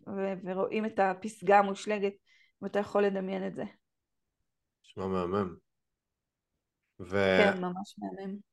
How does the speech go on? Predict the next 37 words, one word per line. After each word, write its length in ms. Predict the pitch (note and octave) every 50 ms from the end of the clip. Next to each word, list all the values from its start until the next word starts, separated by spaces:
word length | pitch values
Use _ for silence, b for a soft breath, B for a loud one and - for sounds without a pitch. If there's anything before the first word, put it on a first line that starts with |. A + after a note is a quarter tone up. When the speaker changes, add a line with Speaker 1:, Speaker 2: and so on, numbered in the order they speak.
| _ _ _ _ _ _ _ _ _ _ _
Speaker 2:
כמה, 480 | - B2 B2 C#3 C#3+ C#3+ C#3+ C3+ B2+ A2+ -
כמה 220 | - A#2+ B2+ B2+
את 80 | A2+ G#2+
מרגישה 400 | A#2 G#2+ G2+ - - - A2 G2+
שהם 420 | - - G#2 F2+ F#2 G#2+ G2+ G#2
מחוברים 560 | G#2 G2+ - - G#2 F#2+ G2 F#2 F#2+ G2 F#2+
לטבע? 500 | F2 E2+ - - - G#2 G2+ G2 G#2+ A2+ A#2 - - _ _ _ _ _ _ _
כמה 300 | - - - F#2+ G2+ G#2
הם, 220 | G2+ F#2+ G2 G2 F2+
כאילו, 220 | - - G2 F2+ G2
איך 120 | G2+ G2
זה 100 | A2+ A2
בא 120 | G2 G2
לידי 180 | F#2+ G2 F#2 F#2+
ביטוי? 520 | E2+ F2 - _ - G#2 G#2 A2 A2 - _ _ _ _ _ _ _ _ _ _ _ _ _ - -
למרחבים 720 | F#2+ F2+ F#2 F#2 E2+ - - F#2 F2 F2+ G2+ A2+ A#2+ A#2+
עצמם, 560 | A2+ A2+ - - A2 G2+ G2 F#2+ F#2+ F#2 F2 F2
ל-, 280 | E2+ E2+ E2 E2+ E2 E2
ל-, 380 | E2 E2 E2 E2 E2 E2 E2 E2 _ _ _ _ _ _ -
למסעות 600 | F#2 F#2+ F#2+ F#2+ F#2+ - F#2+ F#2+ G#2 A2+ - -
כאלה 200 | B2 A2+ A2 A2 G2
ואחרים 400 | G#2 G2+ G#2 - A2+ G2+ G#2 G#2
בשבילים 380 | G2 F#2+ - - G2+ G2 G2 G2+
לא 80 | G2+
מסומנים 580 | G2 G2+ - - G#2+ G2 F#2+ F#2 F#2 F#2+ F#2+ F#2
שאולי 580 | - - G2 F2+ F2+ F2+ F2+ F#2 F#2 F#2 F2+ F2+
הם 80 | F2+
עושים, 480 | F#2 F2+ - - F#2+ F#2 F#2 F2+ E2+ E2+
אולי 280 | E2+ F2 F2+ F2+ F#2
תהליכי 400 | F#2 F#2 F#2 F2 F2 F2 - G#2
חניכה 460 | F#2+ - G#2+ F2+ F2+ - - A2+ A#2 B2
כאלה 300 | - A#2+ A2+ G#2+ G#2 G#2
או 40 |
אחרים 400 | G2+ - - - G2+ G2+ G2+ G2
שקיימים 480 | G2 - - - G2+ F#2+ F#2+ G2 G2+ G2
לחבר'ה 400 | F#2 F#2+ - G#2 F#2+ F#2 F#2+ F#2
הצעיר, 420 | F2+ - - G2 F#2 F#2 F#2 F2+